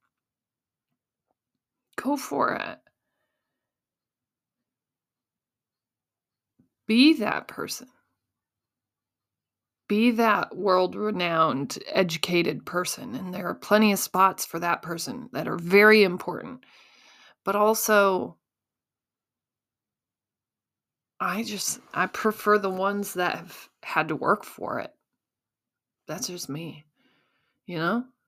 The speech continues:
The ones that didn't just have that bed of connections and got whatever degree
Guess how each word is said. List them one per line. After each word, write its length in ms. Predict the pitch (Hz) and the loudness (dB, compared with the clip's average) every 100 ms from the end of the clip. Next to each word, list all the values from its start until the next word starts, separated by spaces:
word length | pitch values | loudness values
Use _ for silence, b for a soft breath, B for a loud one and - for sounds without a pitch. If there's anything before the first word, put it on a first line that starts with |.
| _ _ _ _ | _ _ _ _
The 60 | 147 | -4
ones 300 | 151 190 185 | -2 -2 -2
that 320 | 175 131 - _ | -2 -2 -4 _
didn't 320 | - 180 185 - _ | -8 -6 -6 -12 _
just 240 | - 170 - | -14 -12 -10
have 460 | - 143 139 143 | -2 0 0 -2
that 240 | 165 143 - | -4 -4 -2
bed 160 | 147 | -2
of 180 | 156 - | -2 -6
connections 760 | - 139 - - - 113 - - | -10 -10 -12 -14 -14 -12 -12 -12
and 180 | 139 - b b b b b b b b b b b b _ _ _ _ _ _ _ _ _ _ _ - - | -12 -14 b b b b b b b b b b b b _ _ _ _ _ _ _ _ _ _ _ -14 -2
got 300 | 214 220 208 | 4 8 8
whatever 320 | 214 208 202 196 | 8 8 8 6
degree 640 | 190 165 185 180 160 170 | 4 0 2 2 2 -2